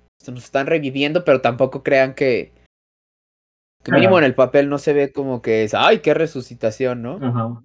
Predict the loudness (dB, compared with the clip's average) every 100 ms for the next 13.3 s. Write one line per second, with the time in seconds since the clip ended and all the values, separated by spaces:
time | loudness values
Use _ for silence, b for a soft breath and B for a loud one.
0 | -4 -2 2 4 4 4 2 -2 2 4
1 | 4 4 6 6 6 2 -2 0 0 -2
2 | 2 2 2 -4 -12 _ _ _ _ _
3 | _ _ _ _ -14 -2 0 0 -2 -20
4 | _ -6 0 2 4 4 2 2 2 2
5 | 0 -2 -4 -4 -8 -10 -12 -12 -12 -12
6 | -14 -12 -10 -10 -4 -4 -2 -2 -2 -2
7 | -2 -4 -6 -6 -10 -18 _ _ _ _
8 | _ _ _ _ _ _ _ _ _ _
9 | -10 -4 -2 -2 2 4 4 4 2 2
10 | 0 2 4 4 4 2 2 2 2 2
11 | 0 -2 -4 -4 -4 -2 -2 -4 -4 -4
12 | -2 -2 -2 -2 -2 0 2 0 -2 0
13 | 0 0